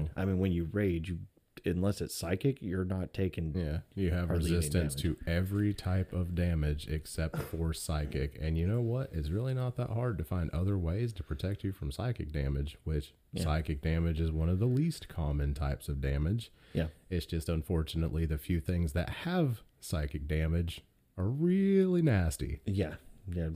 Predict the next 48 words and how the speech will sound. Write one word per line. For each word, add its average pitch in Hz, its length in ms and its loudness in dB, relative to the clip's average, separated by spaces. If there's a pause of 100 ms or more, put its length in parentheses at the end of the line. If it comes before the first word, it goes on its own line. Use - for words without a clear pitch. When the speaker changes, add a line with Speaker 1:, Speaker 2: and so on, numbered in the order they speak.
Speaker 1:
So 87 140 2
it's, 95 140 4
it's 92 220 4
Speaker 2:
really, 160 120 2
Speaker 1:
never 156 160 2
gonna 135 160 2
be 123 180 4
a - 40 0
Speaker 2:
really 85 100 4
good. 80 120 0
Speaker 1:
small 117 360 4
amount 76 340 2
of 76 140 0
psychic - 460 -6
Speaker 2:
Yeah. 78 140 2
Speaker 1:
damage. 78 300 -2
Speaker 2:
Now, 104 180 2
granted, 95 720 2
this 90 220 -2
is 90 160 0
not 90 220 0
gonna 90 200 2
help 87 320 -2
you 85 140 2
against 80 380 -4
being 78 260 -4
charmed, 127 540 -2 (240)
and, 80 420 0 (540)
well, 80 140 -2
bards 90 340 -4
get - 160 -6
charmed 76 260 -4
a 67 80 -8
lot, - 280 -10 (420)
but 85 260 4 (120)
<laughs> - 120 -10
Speaker 1:
Yeah, 76 320 6
your, 82 540 2 (360)
your 90 320 2
lack 82 500 2
Speaker 2:
Yeah. 80 80 2 (100)
Speaker 1:
of 82 160 0
soft 82 400 0 (100)
stats, 90 480 0
or 73 300 0 (240)
to 85 120 0
say 78 260 2
your 73 440 0